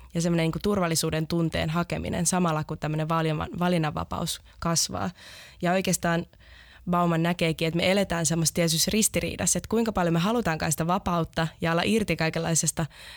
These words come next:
niin kuin suhteista meidän ympäriltä. Ja silti kuitenkin me halutaan, että meidän ympärillä on ihmisiä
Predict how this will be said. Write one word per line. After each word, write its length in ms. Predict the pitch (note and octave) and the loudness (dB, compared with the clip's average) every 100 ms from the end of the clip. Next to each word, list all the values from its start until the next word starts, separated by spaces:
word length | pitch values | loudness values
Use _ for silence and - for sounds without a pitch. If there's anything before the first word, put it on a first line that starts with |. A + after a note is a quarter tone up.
| - | -4
niin 160 | E3 D#3+ | -2 0
kuin 260 | D#3+ E3 - - - - | 0 -2 -6 -20 -18 -6
suhteista 500 | - G#3 F#3+ E3 D#3+ | 0 0 2 0 0
meidän 220 | D#3+ E3 F#3+ | 2 4 4
ympäriltä. 380 | E3+ D#3+ F3 | 2 0 -2
Ja 100 | F#3 | 0
silti 300 | F3 G#3+ G3+ - | 2 2 -2 0
kuitenkin 440 | A3+ G3+ E3 D#3+ | 0 2 0 2
me 80 | E3 | 2
halutaan, 460 | E3 E3+ E3 E3+ | 2 0 -2 -2
että 160 | F3+ - | -2 0
meidän 200 | E3 E3+ | 0 2
ympärillä 420 | F#3 F3 E3+ F3 | 2 0 -2 -4
on 80 | D3 | 0
ihmisiä 540 | F3+ F#3 F3 - D#3+ | 2 4 2 2 0